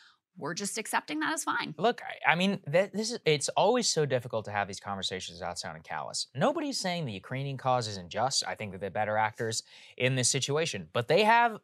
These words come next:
Speaker 2: their own incentive. They're fighting, like you said, for the literal survival of their country. And let's also be honest,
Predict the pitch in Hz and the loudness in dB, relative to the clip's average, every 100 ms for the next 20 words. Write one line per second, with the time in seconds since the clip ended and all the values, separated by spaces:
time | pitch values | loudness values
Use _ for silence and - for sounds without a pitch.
0 | - 143 170 202 196 214 190 110 98 170 | 2 6 6 6 4 4 2 2 4 4
1 | - 220 214 208 175 160 - 123 92 143 | 8 6 6 2 0 0 2 0 2 2
2 | 139 127 123 151 165 156 139 147 117 117 | 4 4 4 4 4 0 0 2 6 6
3 | 110 127 117 120 139 131 - - 78 67 | 6 2 2 2 2 2 -2 -4 -8 -4
4 | 113 117 123 117 117 113 110 - 107 104 | 0 0 -2 2 2 4 2 2 -4 -4
5 | 107 135 - | -2 -4 -6